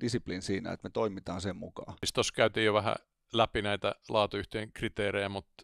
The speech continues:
Speaker 2: eikö sitten sen niinku metriikan, eli mitä se tekee, vaikka gross marginia ja tuota, miten se kasvaa tai mikä se markkinan lisäksi on nyt ihan vaan, että tota, laadukas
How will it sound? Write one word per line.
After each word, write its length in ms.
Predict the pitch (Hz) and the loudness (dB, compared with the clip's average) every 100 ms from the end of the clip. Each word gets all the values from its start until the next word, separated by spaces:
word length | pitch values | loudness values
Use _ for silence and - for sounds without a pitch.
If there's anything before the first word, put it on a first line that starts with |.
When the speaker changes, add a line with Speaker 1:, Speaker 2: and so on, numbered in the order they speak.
| _ - | _ -4
Speaker 2:
eikö 260 | 113 101 | -2 0
sitten 380 | - 104 - 117 | -2 -4 -4 -2
sen 340 | - - 101 101 | 0 0 -2 -4
niinku 400 | 101 95 98 _ | -4 -4 -6 _
metriikan, 680 | 117 117 - 107 98 95 92 | -2 0 0 0 -2 -4 -6
eli 240 | 95 95 - | -4 -6 -6
mitä 180 | 92 87 | -12 -10
se 60 | 87 | -10
tekee, 420 | 87 - 90 90 - | -12 -10 -10 -12 -12
vaikka 260 | 90 - - - - | -14 -14 -16 -14 -8
gross 200 | 98 - | -8 -6
marginia 580 | 90 90 95 90 87 | -8 -8 -10 -10 -10
ja 140 | 90 85 - - _ _ - - _ _ _ _ _ | -8 -10 -14 -20 _ _ -20 -20 _ _ _ _ _
tuota, 800 | - 95 90 - - 95 90 87 - - - | -2 0 0 -2 -2 0 2 2 -2 -14 -16
miten 260 | 98 98 87 | -14 -12 -10
se 180 | 92 92 - | -8 -8 -8
kasvaa 380 | - 92 - 90 | -6 -4 -2 -4
tai 120 | 87 | -4
mikä 220 | 90 90 | -6 -6
se 80 | 90 | -6
markkinan 420 | 92 92 - 92 | -4 -6 -6 -8
lisäksi 320 | 90 90 - | -6 -8 -8
on 100 | 101 | -8
nyt 100 | 98 - - | -10 -12 -8
ihan 180 | 107 98 | -6 -2
vaan, 300 | 98 98 95 | 0 0 -2
että 140 | 90 - 101 | -8 -12 -12
tota, 280 | - 98 - - | -10 -10 -10 0
laadukas 600 | 107 98 92 92 - | 2 2 0 -4 -4